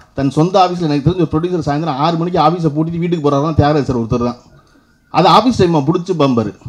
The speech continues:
அந்த மாதிரி அவர் ஒரு நிகழ்ச்சி நேரம் சொல்லிக்கிறார். அதை போல ஆட்களை சம்பாரிச்சு வச்சிருக்கிறது தான் தம்பிராமையாவினுடைய மிகச்சிறந்த சிறப்பு.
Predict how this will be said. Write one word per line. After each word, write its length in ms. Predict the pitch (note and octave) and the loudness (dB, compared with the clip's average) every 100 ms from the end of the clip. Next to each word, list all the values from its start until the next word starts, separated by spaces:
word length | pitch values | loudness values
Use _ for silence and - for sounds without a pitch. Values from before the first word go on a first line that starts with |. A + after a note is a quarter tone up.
| - | -14
அந்த 180 | - A#2+ | -10 -6
மாதிரி 260 | B2+ D3+ C3 | -2 0 -2
அவர் 160 | A2+ | -2
ஒரு 120 | A#2+ B2 | -4 -2
நிகழ்ச்சி 300 | D3+ D3 C#3 | -2 -2 -4
நேரம் 200 | C#3 C#3 | -4 -4
சொல்லிக்கிறார். 300 | B2+ D3+ C3 | -4 -4 -4
அதை 100 | B2+ | -6
போல 200 | C#3+ E3+ | -6 -4
ஆட்களை 340 | C3+ D3 D#3+ B2+ | -4 -6 -6 -6
சம்பாரிச்சு 440 | B2+ C#3 D3+ - | -6 -2 -4 -4
வச்சிருக்கிறது 300 | A#2 A#2 A2+ | -10 -8 -6
தான் 340 | B2 C3+ A2 - _ _ _ _ - | -6 -6 -8 -12 _ _ _ _ -8
தம்பிராமையாவினுடைய 880 | C3 C#3+ B2 A#2 A2 A#2 B2 A#2+ G#2 F#2 F2+ - - | -4 -2 -2 -4 -4 -6 -6 -6 -8 -12 -18 -20 -12
மிகச்சிறந்த 480 | A#2+ C3 B2+ B2 C3 | -8 -6 -8 -8 -8
சிறப்பு. 360 | A#2+ G#2+ - | -8 -12 -14